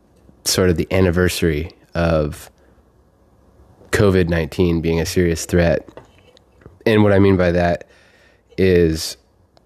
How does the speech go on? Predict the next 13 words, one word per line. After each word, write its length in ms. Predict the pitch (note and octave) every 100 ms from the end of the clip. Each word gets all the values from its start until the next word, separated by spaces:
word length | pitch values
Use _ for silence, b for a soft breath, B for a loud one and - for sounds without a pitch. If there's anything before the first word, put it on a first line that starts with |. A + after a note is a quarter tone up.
| -
the, 400 | F#2 F#2 F#2 E2 - _ _ -
the 120 | G2
World 220 | G2 G2+
Health 240 | F2+ G2+ F#2+
Organization 640 | F#2+ F#2 F#2+ F#2 F#2 G2+
declared 400 | F#2 F2+ G2 F#2
it 100 | F2+
a 60 | E2
pandemic. 880 | - G2 F2+ F2+ F#2 G2 F#2+ - _ b b b b
I 60 |
think 200 | - F#2+
it 80 | F#2
was 460 | F2 F2+ D#2+ -